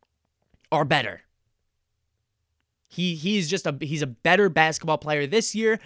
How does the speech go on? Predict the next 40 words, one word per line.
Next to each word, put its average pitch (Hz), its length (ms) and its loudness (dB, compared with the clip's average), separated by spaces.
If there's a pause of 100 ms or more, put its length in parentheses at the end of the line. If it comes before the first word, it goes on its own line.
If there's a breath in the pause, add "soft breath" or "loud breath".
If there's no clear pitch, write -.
(140 loud breath)
than 151 100 -2
he 170 60 2
was 165 280 -4 (220)
last 127 360 -2
year. 110 140 -12 (1700)
And 208 420 2
his - 240 -4
team 247 260 0
is 143 100 -2
better. 110 340 -4 (120)
He 185 160 -4
has 170 200 0
the, 160 100 -8
he's 160 240 -4
playing 208 320 -4
on 196 80 -2
the 175 60 -2
best 220 360 -2
team 214 200 0
in 196 60 0
the 175 80 0
league. 120 340 -4 (300)
The 131 60 -4
Bucks 175 400 -2
are 156 260 0
fifty 233 520 -8
and 170 100 0
eight. 135 260 2 (1700)
They 160 100 -2
just 202 300 -4
lost, 185 420 0
they 170 160 2
just 180 200 -4
had 190 180 0
their 180 120 2
eighth 160 240 -6
loss 151 340 -2
in 160 180 -8
Miami 147 420 -2
the, 117 180 -8